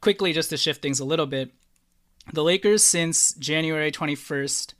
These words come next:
where do you think they rank in defensive net rating since January twenty-first? I tried to pick a date where it was just before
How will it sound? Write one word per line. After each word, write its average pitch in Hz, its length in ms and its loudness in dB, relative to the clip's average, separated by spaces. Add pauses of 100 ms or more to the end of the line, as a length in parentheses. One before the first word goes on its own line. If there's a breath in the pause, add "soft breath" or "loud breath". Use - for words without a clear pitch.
(260 soft breath)
where 190 220 2
do 240 80 2
you 226 80 -2
think 202 220 -4
they 151 120 0
rank 147 280 -2
in 135 140 -2
defensive 139 480 -2
net 135 200 -4
rating 135 320 -8
since 135 220 -4
January 135 420 -2
twenty-first? 127 540 -6
I 156 80 -4
tried 233 280 2
to 254 60 0
pick 240 200 0
a 175 40 0
date 156 320 2
where 147 220 2
it 143 100 0
was 143 160 -2
just 170 340 0
before 151 600 2